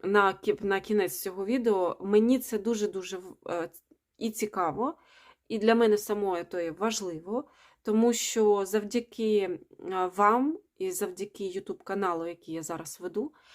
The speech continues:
я можу максимально, е, підтримувати свій досвід, тому що, погодьтесь, коли у вас є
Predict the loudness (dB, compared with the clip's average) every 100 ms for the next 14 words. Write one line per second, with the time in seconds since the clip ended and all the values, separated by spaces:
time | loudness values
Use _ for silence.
0 | -20 -12 2 4 6 4 4 2 0 0
1 | 0 2 2 2 -2 -6 -4 -4 -4 0
2 | 2 4 4 2 0 -2 -2 -4 _ _
3 | _ _ -10 -6 -4 -2 -4 -4 -6 -4
4 | 0 2 2 0 -6 -10 -8 -4 -2 0
5 | -2 -4 -14 -20 _ -16 -12 -10 -10 -8
6 | -6 -6 -8 -20 -20 _ -2 0 2 2
7 | 0 -8 -14 -14 -16 -8 2 4 4 0
8 | -4 -8 -14 -6 -2 -2